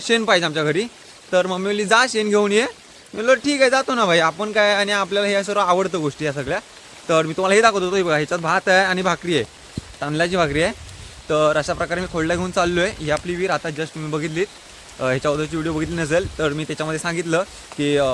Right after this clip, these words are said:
अंगणात, अ, सर्व मुं-, माणसं मुंबईला शिफ्ट झाली, त्याच्यामुळे गवत कशा प्रकारे आले आहे आणि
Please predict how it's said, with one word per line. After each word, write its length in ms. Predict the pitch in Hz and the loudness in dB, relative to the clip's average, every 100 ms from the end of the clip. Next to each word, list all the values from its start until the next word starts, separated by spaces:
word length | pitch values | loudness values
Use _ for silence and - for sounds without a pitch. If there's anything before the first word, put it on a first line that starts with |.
| 127 139 - | 0 -2 -4
अंगणात, 420 | 147 151 151 - | -6 -4 -4 -4
अ, 140 | 151 143 | -4 -2
सर्व 280 | 156 151 | -2 -2
मुं-, 300 | 156 151 151 151 | -2 -6 -8 -8
माणसं 340 | 110 143 143 | -6 -6 -4
मुंबईला 340 | 170 147 151 165 | -4 -2 -2 -2
शिफ्ट 240 | 170 160 | -2 -2
झाली, 220 | 147 165 | 0 0
त्याच्यामुळे 800 | 208 - - - 131 160 151 165 160 | -4 -12 -10 -6 -4 -2 -2 -2 0
गवत 260 | 147 156 - | 2 0 -2
कशा 180 | 160 156 | -4 -4
प्रकारे 300 | 165 151 160 | -4 -2 0
आले 200 | 143 139 | 0 0
आहे 180 | 143 139 | -2 -2
आणि 300 | 127 139 | -6 -8